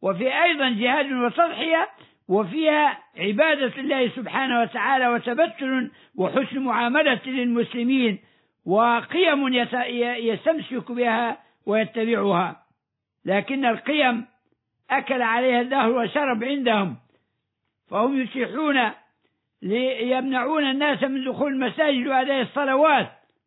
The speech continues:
وفي نفس الوقت يتيحون للشباب أن يجتمعوا بالمئات ليرقصوا ويغنوا وليرتكبوا من الفجور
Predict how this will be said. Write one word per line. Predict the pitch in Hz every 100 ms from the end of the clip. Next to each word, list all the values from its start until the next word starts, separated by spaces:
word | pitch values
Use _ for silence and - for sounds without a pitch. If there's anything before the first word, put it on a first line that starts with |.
| _ _ _ _ _ -
وفي | 190 190 262
نفس | 277 226
الوقت | 262 294 320 320 320 311 _ _ _ _ _ _ -
يتيحون | 214 208 262 220
للشباب | 285 247 285 294 285
أن | 269
يجتمعوا | 254 240 - 330 294 247
بالمئات | 254 269 269 277 311 285 196 - _ _ _ _ _ _ -
ليرقصوا | 190 294 320 - 220 262 262
ويغنوا | 254 247 269 339 330 330 392 _ _ _ _ _ _ 175
وليرتكبوا | 226 254 254 240 214 233 240 208 359 339 285 277
من | 262 254
الفجور | 185 254 233 277 254